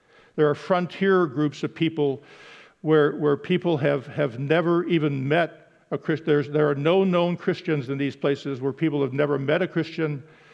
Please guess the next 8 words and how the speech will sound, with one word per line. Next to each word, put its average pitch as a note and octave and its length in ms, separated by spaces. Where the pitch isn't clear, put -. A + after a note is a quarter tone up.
never E3+ 240
heard E3+ 180
the E3 80
gospel, C#3+ 480
never D3+ 260
heard D3 200
of C#3+ 100
Jesus, B2 560